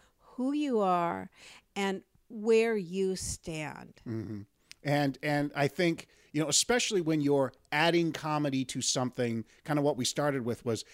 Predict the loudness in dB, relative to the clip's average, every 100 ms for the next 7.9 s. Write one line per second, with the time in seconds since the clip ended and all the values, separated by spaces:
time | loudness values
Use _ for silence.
0 | -8 4 6 6 4 2 2 0 0 -2
1 | -2 -4 -4 -4 -2 0 0 0 -2 -4
2 | -8 -12 _ _ _ _ _ _ _ -20
3 | _ 2 4 4 2 4 4 0 -2 _
4 | _ _ -4 2 2 2 -2 -2 0 2
5 | 2 0 -4 -4 0 0 0 0 0 -2
6 | -2 2 4 4 0 -8 0 0 0 -2
7 | -2 -2 -2 -4 -6 -6 -4 -4 -6